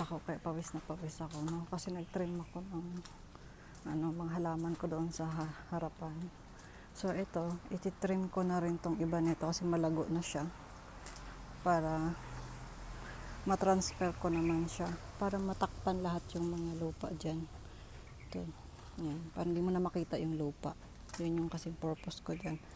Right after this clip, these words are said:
Kaya randomly kong nilalagyan ng kung ano-anong mga halaman. So yung dito, malago na rin siya. Ayan. Mm. Medyo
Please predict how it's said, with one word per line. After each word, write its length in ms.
Kaya 160
randomly 640
kong 240
nilalagyan 560
ng 80
kung 160
ano-anong 400
mga 160
halaman. 440
So 180
yung 160
dito, 320
malago 480
na 160
rin 240
siya. 160
Ayan. 320
Mm. 380
Medyo 240